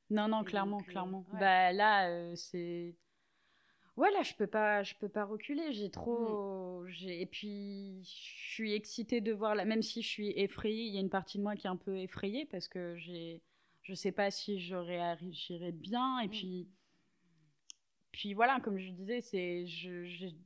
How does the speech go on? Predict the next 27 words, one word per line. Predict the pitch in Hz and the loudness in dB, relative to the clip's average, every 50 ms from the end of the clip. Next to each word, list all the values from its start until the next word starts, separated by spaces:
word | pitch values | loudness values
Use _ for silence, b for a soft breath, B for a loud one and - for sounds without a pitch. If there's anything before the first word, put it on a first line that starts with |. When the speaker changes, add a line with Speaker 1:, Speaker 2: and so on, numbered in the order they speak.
| - | -16
Speaker 1:
je | 160 170 165 185 | -14 -12 -10 -10
subis | 180 - - 208 185 190 196 | -10 -6 -6 -6 -4 -4 -4
déjà, | 180 196 202 190 185 - | -2 0 0 0 -2 -4
j'en | 175 - 208 | -4 -4 -4
subis | 190 - - 190 208 202 | -4 -4 -4 -4 -2 0
déjà | 190 220 208 220 226 220 | 0 0 2 2 2 2
les | 214 202 | 2 0
conséquences | - 208 190 - 220 - - 240 233 - | -2 -6 -6 -6 -6 -6 -6 -6 -4 -4
un | 208 190 | -6 -6
peu | - - 196 | -4 -6 -6
de, | 180 165 175 170 170 170 165 | -6 -6 -8 -8 -6 -8 -8
de | 160 165 170 165 | -8 -8 -10 -10
ce | 165 - - 180 | -10 -10 -10 -8
choix-là, | 170 - - 196 180 196 208 226 226 _ - | -8 -6 -4 -4 -2 -2 -2 -4 -6 _ -14
Speaker 2:
Mm. | 220 220 208 190 - - - | -12 -10 -10 -12 -12 -12 -12
Speaker 1:
euh, | - 170 165 165 175 180 - 180 180 175 | -10 -10 -10 -10 -10 -10 -10 -10 -10 -10
parce | - 170 165 - | -10 -10 -10 -10
que | 175 | -12
c'est | 160 - 180 | -12 -12 -10
pas | - 180 180 | -8 -8 -6
sans | - - 190 180 | -6 -6 -8 -8
conséquences, | - - 180 170 - 185 - - 254 247 - 220 | -10 -10 -10 -8 -8 -8 -4 -4 -4 -4 -4 -6
hein, | 208 | -6
Speaker 2:
Mm. | 190 | -6
Speaker 1:
il | 170 | -6
y | 160 | -6
a, | 160 160 160 - 170 - - | -8 -8 -8 -8 -10 -12 -14